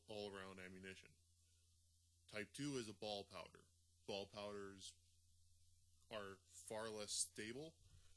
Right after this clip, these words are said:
but they also meter well. They burn way more consistently, but because of the temperature insensitive,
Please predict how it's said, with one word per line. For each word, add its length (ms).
but 220
they 120
also 440
meter 400
well. 380
They 180
burn 320
way 180
more 140
consistently, 800
but 240
because 240
of 80
the 80
temperature 320
insensitive, 640